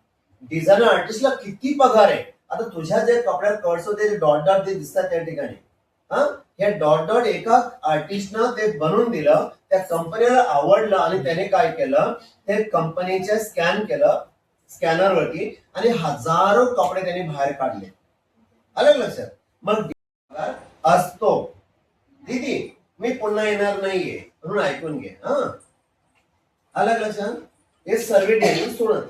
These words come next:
आता स्वतःचे नेम प्लेट. आता तुम्ही तुमच्या सर्वांचे घर आहे, घराच्या बाहेर तुम्ही स्वतःचे नाव कसे लिहायचं,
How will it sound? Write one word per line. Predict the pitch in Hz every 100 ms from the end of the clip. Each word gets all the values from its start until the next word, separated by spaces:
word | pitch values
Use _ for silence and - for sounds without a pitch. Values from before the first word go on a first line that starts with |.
| - -
आता | 269
स्वतःचे | - 233 240 247 277
नेम | 262 214 220
प्लेट. | 202 170
आता | - 233
तुम्ही | 254 247
तुमच्या | 226 240
सर्वांचे | 254 226 190 214 233 240
घर | 170 170
आहे, | 196 190 - - _ -
घराच्या | 180 190 208 269
बाहेर | 269 196 214 233
तुम्ही | 226 247
स्वतःचे | 226 214 208 214
नाव | 226 190 190
कसे | 214 196 - 208
लिहायचं, | 185 180 175